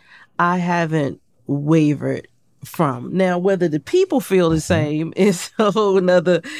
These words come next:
Speaker 1: you know, you just don't know.
Speaker 2: That's their
Speaker 1: But
Speaker 2: problem. <laughs> They just might not know. Exactly.
Speaker 1: Yeah, you know, you don't know what the people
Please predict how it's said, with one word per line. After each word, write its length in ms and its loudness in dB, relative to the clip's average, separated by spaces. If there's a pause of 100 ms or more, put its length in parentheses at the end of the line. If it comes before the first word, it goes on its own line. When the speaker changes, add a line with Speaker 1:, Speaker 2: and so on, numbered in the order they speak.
(240)
Speaker 1:
you 180 0
know, 180 4
you 180 0
just 260 0
don't 280 0
know. 400 2
Speaker 2:
That's 180 2
their 200 6
Speaker 1:
But 60 0
Speaker 2:
problem. 440 2
<laughs> 640 -4
They 160 6
just 180 2
might 220 2
not 200 0
know. 380 2
Exactly. 600 -8 (180)
Speaker 1:
Yeah, 340 0
you 260 -4
know, 180 2
you 200 -2
don't 240 0
know 140 0
what 220 0
the 60 -2
people 680 -2